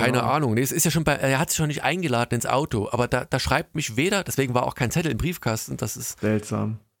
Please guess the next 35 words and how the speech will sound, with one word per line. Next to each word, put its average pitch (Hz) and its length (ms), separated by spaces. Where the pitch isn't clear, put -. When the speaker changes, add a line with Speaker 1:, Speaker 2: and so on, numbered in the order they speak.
Speaker 2:
so, 113 180
und 117 120
dann 127 120
wollte 143 160
ich's, 147 100
wie 151 60
gesagt, 139 300
umleiten, 131 480
weil 110 120
das 113 300
war 131 100
ja 131 80
nirgendwo 127 320
ein 113 60
Hinweis, 123 680
ähm, 123 540
und, - 340
und 120 300
jetzt - 280
bin 131 120
ich 117 100
mal 117 120
gespannt, 117 680
wo 107 320
meine 104 300
Weinlieferung 101 680
ist, 123 360
weil 107 300
der 104 100
Versender 113 420
der 110 100
Weinlieferung, 113 600
den 104 160
hatte 113 140
ich 110 160